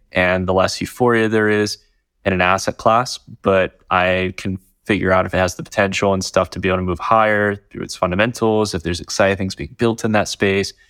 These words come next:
there is a quiet, silent minority that's continuing to build and add value, um, then I, I'm really keen to watch it, especially if price is sending me the signs that it's bottomed. But on the other end of the stick,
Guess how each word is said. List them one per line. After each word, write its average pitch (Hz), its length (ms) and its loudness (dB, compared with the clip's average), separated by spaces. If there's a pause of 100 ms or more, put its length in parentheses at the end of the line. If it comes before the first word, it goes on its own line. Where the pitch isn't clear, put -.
(240)
there 92 140 2
is 92 120 0
a 87 60 0
quiet, 104 500 2
silent 98 300 0
minority 92 400 0
that's 90 240 -2
continuing 95 540 -2
to 90 60 -2
build 92 360 2
and - 80 -2
add 90 160 -2
value, 104 400 2 (180)
um, 90 360 0
then 101 100 2
I, 123 220 2
I'm 151 100 0
really 120 280 2
keen 98 400 -2
to 98 100 -4
watch 92 320 0
it, - 20 -4
especially 117 400 0
if 95 100 -2
price 95 380 0
is 92 100 -4
sending 95 260 0
me 92 60 -2
the 90 80 -6
signs 90 440 -2
that 87 100 -2
it's 87 100 -4
bottomed. 87 540 0 (240)
But 98 320 2 (340)
on 117 140 4
the 117 80 2
other 156 180 2
end 117 120 0
of 95 80 -2
the - 80 -6
stick, - 420 -2